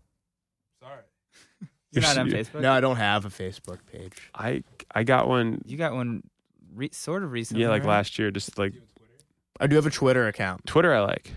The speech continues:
Speaker 3: I do like Twitter 'cause it's disposable.
Speaker 2: Yeah, and it's, and it's, and I follow a lot of news with it. I get more news
Speaker 3: Yeah,
Speaker 2: on
Speaker 3: I do. I
Speaker 2: Twitter.
Speaker 3: do follow, like, New York Times and, and, and, um, a bunch of other,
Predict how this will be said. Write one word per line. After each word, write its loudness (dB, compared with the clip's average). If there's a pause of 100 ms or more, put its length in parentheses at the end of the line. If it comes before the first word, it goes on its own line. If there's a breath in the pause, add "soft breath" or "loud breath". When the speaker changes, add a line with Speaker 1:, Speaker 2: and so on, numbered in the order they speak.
(160)
Speaker 3:
I 4
do 6
like 6
Twitter 4
'cause -2
it's -2
disposable. -4
Speaker 2:
Yeah, 0
and -4
it's, -4
and 4
it's, 0
and 4
I 4
follow 4
a 6
lot 4
of 0
news 2
with -4
it. -2
I -2
get -2
more -2
news 2
Speaker 3:
Yeah, 8
Speaker 2:
on 8
Speaker 3:
I 8
do. 6
I 2
Speaker 2:
Twitter. 0
Speaker 3:
do 4
follow, 6
like, 2
New 0
York 0
Times 2
and, -4
and, -4
and, -4
um, -4
a -8
bunch -4
of -6
other, -2